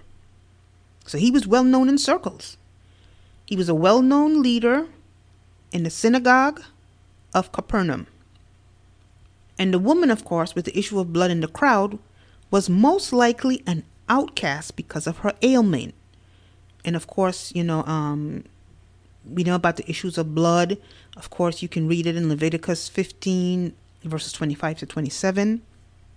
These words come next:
But Jesus graciously met their prospective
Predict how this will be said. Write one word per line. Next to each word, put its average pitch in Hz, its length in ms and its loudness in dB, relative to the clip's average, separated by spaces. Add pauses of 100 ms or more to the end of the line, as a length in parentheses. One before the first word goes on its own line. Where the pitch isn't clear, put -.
(800)
But 240 160 2
Jesus 370 380 4
graciously 254 880 2
met 180 420 0
their 196 260 0
prospective - 1120 -6